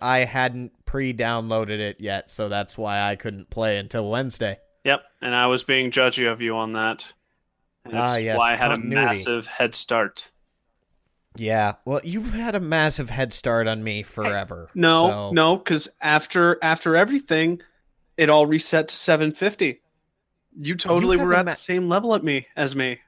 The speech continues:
Speaker 1: You have a massive head start based on the fact that you know what the fuck you're doing in that game, apart from,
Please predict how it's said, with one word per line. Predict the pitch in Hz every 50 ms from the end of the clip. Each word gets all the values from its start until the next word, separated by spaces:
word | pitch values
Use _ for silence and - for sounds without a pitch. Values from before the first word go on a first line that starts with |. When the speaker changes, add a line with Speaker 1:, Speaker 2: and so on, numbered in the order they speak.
| _ _ _ _ _ _ _ _ _ _ _ _ _ _ _ -
Speaker 1:
You | 131 151 208 226
have | 214 247 262 247
a | 226
massive | 185 160 156 165 170 - 175 151 127
head | 147 151 135 -
start | - - 147 139 135 120 - -
based | 135 123 123 117 - -
on | 131 123
the | 117
fact | 113 - 135 127 120 -
that | 123 117 - -
you | 131 127
know | 131 131 123 120 127
what | 127 131 135 - -
the | 117 110
fuck | - - - 131 - - -
you're | 120 113 110
doing | 95 98 - 98 101 101 110 120 120
in | 123 131
that | 131 135 127 117 92
game, | 139 139 143 139 135
apart | 120 - - - 120 120 - -
from, | - 127 117 117